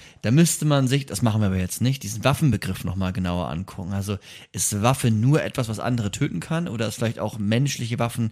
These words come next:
die Möglichkeit, selbst zu entscheiden, wen man tötet, wen man nicht tötet?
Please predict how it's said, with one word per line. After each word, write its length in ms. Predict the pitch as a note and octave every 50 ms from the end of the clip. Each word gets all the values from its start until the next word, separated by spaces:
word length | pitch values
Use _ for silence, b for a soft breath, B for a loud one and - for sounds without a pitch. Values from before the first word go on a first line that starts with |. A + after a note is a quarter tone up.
| B B B B B B -
die 60 | A2+ A2+
Möglichkeit, 1000 | A#2+ C#3 E3+ G#3 - - D3+ C3+ - - - - B2+ A#2 A2+ A2 A2 - - -
selbst 400 | - C3+ D3+ E3+ E3+ - - -
zu 100 | - C3+
entscheiden, 500 | A#2+ A2+ G#2+ - - A2+ A2 A2 G#2+ G#2
wen 120 | A2+ A2+ A#2
man 200 | A2 A2 G#2+ G#2
tötet, 360 | - - C#3 C#3 - C#3 A2+
wen 100 | A#2+ A2
man 160 | G#2+ G2+ G2+
nicht 260 | A#2+ D#3+ D#3+ - - -
tötet? 560 | - F3 E3+ F3 - - F#3+ A#3 - -